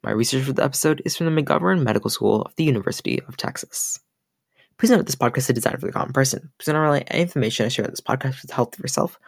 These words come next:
or the health of others. If you feel like you may have a condition mentioned or not mentioned in this podcast, please do not come to me. Instead, immediately go to a trusted physician, medical professional, or other reliable source of help and information for further guidance.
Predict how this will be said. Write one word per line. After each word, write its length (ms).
or 60
the 80
health 140
of 100
others. 400
If 100
you 60
feel 140
like 120
you 40
may 80
have 60
a 20
condition 340
mentioned 380
or 60
not 160
mentioned 240
in 40
this 60
podcast, 460
please 140
do 60
not 100
come 100
to 100
me. 140
Instead, 200
immediately 340
go 100
to 120
a 20
trusted 340
physician, 460
medical 220
professional, 560
or 100
other 160
reliable 320
source 280
of 60
help 320
and 120
information 520
for 100
further 200
guidance. 440